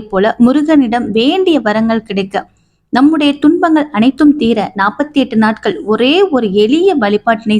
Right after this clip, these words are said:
செய்து வந்தாலே போதும். நம்முடைய பிரச்சனைகள் விரைவில் முருகப்பெருமானின் அருளும், அதனால் நம்முடைய வேண்டுதல்களும் நிச்சயம் நிறைவேறும் என்பது நம்பிக்கை. என்ன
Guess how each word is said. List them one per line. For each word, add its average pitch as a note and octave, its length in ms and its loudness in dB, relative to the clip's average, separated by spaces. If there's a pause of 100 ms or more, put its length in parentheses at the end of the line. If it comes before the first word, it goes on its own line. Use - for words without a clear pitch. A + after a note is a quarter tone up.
செய்து G#3 220 0
வந்தாலே G#3 440 0 (100)
போதும். F#3+ 300 -2 (400)
நம்முடைய C4+ 380 2 (120)
பிரச்சனைகள் B3+ 640 0 (140)
விரைவில் B3+ 500 2 (180)
முருகப்பெருமானின் G#3+ 880 -2 (100)
அருளும், G3+ 320 0 (160)
அதனால் F#3+ 380 -2
நம்முடைய C4 460 2 (100)
வேண்டுதல்களும் A3 640 0 (360)
நிச்சயம் C#4+ 480 0 (100)
நிறைவேறும் A#3 600 0
என்பது F#3+ 380 -2
நம்பிக்கை. G3 540 -2 (1300)
என்ன F4 360 0